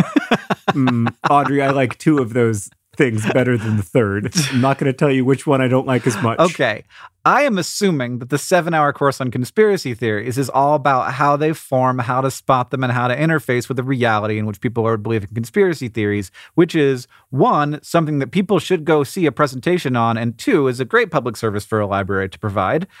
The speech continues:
Speaker 2: Uh, and so, yeah, I think that understanding conspiracy theories and how they function is great. But in addition to that, pickle making. Seems like people are interested. That's all I'm saying.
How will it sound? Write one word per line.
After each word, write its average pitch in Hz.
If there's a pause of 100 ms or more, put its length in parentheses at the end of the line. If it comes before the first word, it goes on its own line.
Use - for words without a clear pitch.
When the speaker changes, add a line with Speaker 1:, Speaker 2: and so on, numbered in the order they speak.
(140)
Speaker 2:
Uh, 131
and 156
so, 180
yeah, 190
I 170
think 160
that 127
understanding 113
conspiracy 110
theories 107
and 107
how 104
they 101
function 107
is 101
great. 139 (100)
But 175 (300)
in 185
addition 160
to 143
that, 110 (320)
pickle 156
making. 107 (320)
Seems 143
like 139
people 156
are 147
interested. - (100)
That's 131
all 139
I'm 127
saying. -